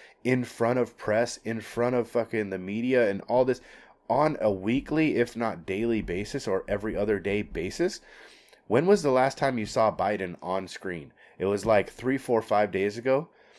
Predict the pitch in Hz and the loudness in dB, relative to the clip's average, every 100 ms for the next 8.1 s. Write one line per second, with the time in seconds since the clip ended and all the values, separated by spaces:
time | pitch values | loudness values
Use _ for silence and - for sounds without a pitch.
0 | _ _ 135 127 127 120 110 127 143 135 | _ _ 2 4 4 4 2 4 4 4
1 | 117 113 107 113 101 - - 120 113 117 | 2 2 2 2 2 0 -8 -6 -4 0
2 | 107 104 _ 90 90 117 - 156 156 160 | 0 -2 _ -8 -6 -4 -2 2 4 4
3 | - 101 104 104 98 - - 107 147 127 | 2 0 0 0 0 -2 -8 -4 2 6
4 | 127 139 131 131 120 - - - - 123 | 8 8 6 2 2 -6 -20 -8 4 6
5 | 113 - - - 117 170 151 107 123 147 | 4 -2 -20 0 6 6 6 4 4 6
6 | 151 147 131 - 120 123 131 127 - 123 | 4 4 0 -2 -4 -2 -2 -4 0 6
7 | 117 101 80 80 85 90 98 107 110 113 | 6 6 0 -6 -6 -6 -6 -6 -6 -8